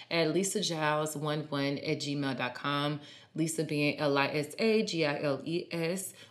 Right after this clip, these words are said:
or on Instagram at Lisa Giles. L I S A G I L E S with four extra S's on the end. I would love to hear from you. I always do. And I also want to ask you guys for a huge favor.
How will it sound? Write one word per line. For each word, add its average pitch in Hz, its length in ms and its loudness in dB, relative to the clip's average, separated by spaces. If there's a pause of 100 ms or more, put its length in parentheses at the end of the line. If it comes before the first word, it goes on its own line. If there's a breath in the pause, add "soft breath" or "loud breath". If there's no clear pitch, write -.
or 247 80 2
on 254 220 4
Instagram 180 760 2
at 147 440 4
Lisa 156 320 -2
Giles. 151 720 2 (720 soft breath)
L 143 160 6
I 139 120 6
S 139 260 0
A 175 220 6
G 156 200 2
I 135 220 4
L 143 320 -2
E 269 240 2
S 226 380 2
with 160 120 0
four 202 340 4
extra 190 460 2
S's 180 380 0
on 175 180 2
the 170 140 -6
end. 170 340 0
I - 80 -2
would 160 160 0
love 147 360 2
to 160 100 -2
hear 156 200 0
from 156 260 -6
you. 170 280 -4
I 156 300 0
always 156 300 -2
do. 185 540 0 (840 loud breath)
And 302 160 8
I 311 80 10
also 302 520 10 (160)
want 220 260 6
to - 200 0
ask 208 420 4
you 190 480 0
guys 156 420 2
for 147 200 2
a 175 120 -2
huge 147 520 -6
favor. - 600 -8